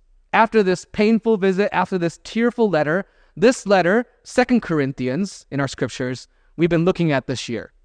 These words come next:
It can be divided in its general structure as having three sections. Chapters one to seven deal with this reconciliation he's trying to have with the Corinthians.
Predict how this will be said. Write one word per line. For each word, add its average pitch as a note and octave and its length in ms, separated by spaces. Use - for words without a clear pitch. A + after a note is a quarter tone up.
It G3+ 160
can B3 140
be C4 80
divided G3+ 500
in F3 140
its D#3+ 160
general F#3 640
structure - 540
as D#3 220
having F3+ 280
three F3 220
sections. - 580
Chapters F#3 440
one F3 280
to D#3 60
seven A#3 560
deal G#3 260
with F#3 140
this F#3 200
reconciliation F3 1040
he's D3 140
trying D3+ 240
to C3+ 60
have D3 320
with D#3+ 180
the D#3 80
Corinthians. C3 720